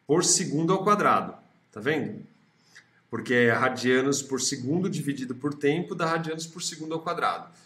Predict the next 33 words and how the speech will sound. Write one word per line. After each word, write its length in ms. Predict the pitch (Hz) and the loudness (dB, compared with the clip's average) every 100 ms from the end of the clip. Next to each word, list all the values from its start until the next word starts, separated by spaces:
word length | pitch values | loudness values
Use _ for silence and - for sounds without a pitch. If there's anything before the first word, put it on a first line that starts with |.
| _ - | _ -2
Quando 120 | 160 | 4
eu 60 | 170 | 4
multiplico 480 | 165 - 147 143 - | 2 0 0 0 2
pelo 260 | 143 139 | 4 6
R 260 | 135 135 135 | 4 2 0
aqui, 400 | 143 - 220 247 - - - - | -2 -2 -4 -4 -10 -20 -20 -4
vai 140 | 139 | -2
dar 160 | 131 143 | 2 2
metros 600 | 135 135 147 147 196 208 | 4 4 4 2 -2 -4
por 160 | - 185 | -2 -2
segundo 420 | - 165 135 135 | -2 -2 -2 -2
ao 60 | 147 | -4
quadrado. 440 | 180 139 85 - _ _ | -4 -2 -4 -6 _ _
Lembrando 400 | - 117 117 123 | -6 -4 -2 -2
que 100 | - 139 | -2 -2
o 20 | |
radiano 440 | 131 127 131 139 | -4 -2 -2 -2
é 40 | 160 | -2
uma 80 | |
unidade 560 | 160 156 135 127 139 139 | -4 -2 -2 -2 -2 -2
adimensional. 760 | 127 127 131 127 165 120 78 - _ _ - - - | -2 -4 -6 -6 -6 -8 -10 -18 _ _ -20 -20 -8
Aqui, 460 | 123 120 - 240 | -8 -6 -2 4
ó, 300 | 165 101 - - - - | 4 4 -4 -12 -20 -8
você 420 | 131 - 151 147 | -4 0 -2 2
tem 440 | 147 131 113 101 - _ _ _ _ _ | 2 2 0 -6 -14 _ _ _ _ _
radianos 580 | - 151 123 143 139 | 0 0 4 4 4
por 180 | - 143 | 0 -2
segundo 560 | - 151 135 170 226 233 | -2 -2 0 0 0 0
vezes 580 | 156 160 180 185 208 170 | 2 4 4 2 -2 0
metros 480 | 151 165 180 202 | 2 2 0 -4
por 180 | - 208 | -2 0
segundo. 520 | 208 233 156 120 107 - _ _ | 0 0 0 -2 -4 -14 _ _
Então, 480 | 117 120 170 180 - | -8 0 0 0 -6